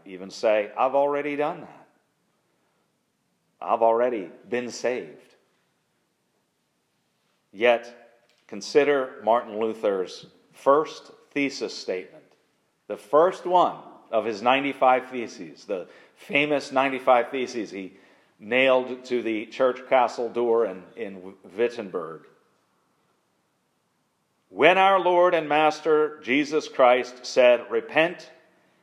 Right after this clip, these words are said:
he called for the entire life of believers to be one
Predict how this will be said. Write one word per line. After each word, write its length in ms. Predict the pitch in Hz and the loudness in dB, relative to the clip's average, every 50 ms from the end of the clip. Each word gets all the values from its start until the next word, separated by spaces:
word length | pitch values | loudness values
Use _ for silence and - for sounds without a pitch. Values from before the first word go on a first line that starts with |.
| _ _ _ _ | _ _ _ _
he 120 | _ 113 104 | _ -10 -10
called 460 | - - 143 143 135 131 131 131 - | 2 6 6 8 8 6 2 0 -4
for 100 | 127 120 | -6 -4
the 160 | 113 117 110 | -2 -2 -2
entire 600 | 110 107 - - - 139 147 156 151 151 151 151 - 113 | -2 -4 -4 0 2 4 4 4 4 2 0 -2 -6 -2
life 500 | 107 113 127 143 170 180 175 - - - | 2 4 4 4 4 2 -4 -10 -6 0
of 320 | - 147 156 151 - - | 2 2 2 0 -2 -2
believers 720 | 143 151 147 147 143 135 - 95 92 85 78 - - - - _ _ _ _ _ _ _ _ _ _ _ | -2 0 0 0 -2 -4 -4 -6 -6 -8 -8 -12 -16 -20 -20 _ _ _ _ _ _ _ _ _ _ _
to 100 | - 85 | -14 -10
be 140 | 95 98 | -10 -10
one 400 | 92 87 110 117 110 98 87 82 | -8 -4 0 0 0 0 -2 -8